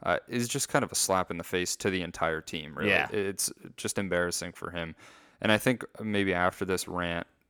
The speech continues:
Speaker 1: it merits us dropping down to the Massey driver of the, of the week.
Speaker 2: Yes. Yeah, I mean, that kinda covered off our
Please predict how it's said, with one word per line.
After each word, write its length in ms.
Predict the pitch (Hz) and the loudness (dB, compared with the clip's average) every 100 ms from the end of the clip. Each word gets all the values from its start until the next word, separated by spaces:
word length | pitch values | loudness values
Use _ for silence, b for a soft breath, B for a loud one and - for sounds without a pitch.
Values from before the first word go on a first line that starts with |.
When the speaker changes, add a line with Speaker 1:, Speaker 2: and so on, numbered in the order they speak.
| _ _ - - - | _ _ -20 -16 -6
Speaker 1:
it 160 | 98 | -4
merits 440 | 92 90 87 90 - | 0 2 2 0 0
us 200 | 87 - | -2 0
dropping 380 | 92 87 92 87 | 0 0 0 -2
down 260 | 85 85 | 0 -2
to 300 | 87 - 87 | -6 -6 -4
the 260 | 82 85 80 - - | -4 -6 -8 -12 -14
Massey 480 | 95 90 87 90 87 | -6 -4 -2 -4 -6
driver 460 | 85 85 85 82 82 | -2 0 0 -2 -4
of 200 | 80 - | -4 -6
the, 240 | 82 80 b b b b b - | -4 -4 b b b b b -6
of 140 | 87 85 | -6 -4
the 80 | 85 | 2
week. 80 | |
Speaker 2:
Yes. 440 | 110 110 90 - - _ _ _ | 6 6 4 -2 -8 _ _ _
Yeah, 180 | - 113 | 4 6
I 40 | 113 | 6
mean, 120 | 120 | 6
that 160 | 127 | 6
kinda 200 | 135 156 | 6 4
covered 320 | 127 139 131 120 | 6 6 6 10
off 280 | 117 113 | 8 8
our 440 | 120 110 101 92 | 6 6 6 4